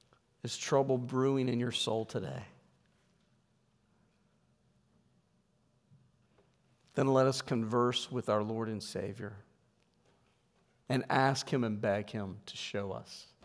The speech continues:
where we might be going astray. Let's pray. Heavenly Father, we thank you for your word that is true,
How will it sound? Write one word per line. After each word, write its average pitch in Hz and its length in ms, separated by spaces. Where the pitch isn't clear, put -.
where 113 160
we 113 140
might 107 440
be 104 320
going - 280
astray. - 360
Let's 127 140
pray. - 180
Heavenly 147 260
Father, 147 320
we 139 140
thank 165 440
you 143 100
for 139 160
your 127 120
word 120 480
that 131 120
is - 160
true, 127 580